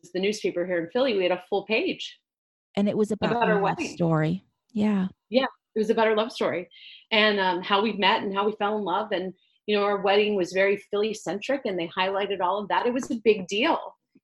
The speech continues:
Speaker 1: It was a
Speaker 2: Mm-hmm.
Speaker 1: big deal. Um, and so it, when I announced the divorce, I
Speaker 2: Mm-hmm.
Speaker 1: knew that a lot of people were going to be surprised and shocked because no one saw it coming either. I had been very quiet.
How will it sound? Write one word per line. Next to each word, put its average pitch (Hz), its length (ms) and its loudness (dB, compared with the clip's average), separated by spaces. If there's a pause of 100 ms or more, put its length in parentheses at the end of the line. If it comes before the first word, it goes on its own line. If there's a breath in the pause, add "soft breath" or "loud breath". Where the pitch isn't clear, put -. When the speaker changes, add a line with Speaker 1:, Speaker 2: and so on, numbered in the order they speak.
Speaker 1:
It 262 40 -4
was 240 80 2
a - 60 6
Speaker 2:
Mm-hmm. 180 120 -4
Speaker 1:
big 214 280 2
deal. 180 460 -2 (100)
Um, 180 500 0 (960)
and 233 160 8
so 240 260 6
it, 220 380 2
when 220 280 4 (280)
I 220 260 6
announced 202 760 2
the 175 120 -4
divorce, 151 760 -6 (320 loud breath)
I 202 60 4
Speaker 2:
Mm-hmm. 208 120 4
Speaker 1:
knew 254 360 4
that 165 300 4
a 190 60 -2
lot 175 300 4
of 226 100 0
people 180 340 -4
were 170 160 0
going 170 380 -4
to 165 100 -18
be 175 160 -8
surprised 190 600 -2
and 165 120 -6
shocked - 500 0
because 196 400 -4 (420 soft breath)
no 233 120 6
one 277 140 6
saw 240 180 4
it - 140 -2
coming 226 440 0
either. 208 360 0
I 185 80 4
had 196 160 -6
been 190 240 -4
very 254 240 6 (140)
quiet. 160 440 2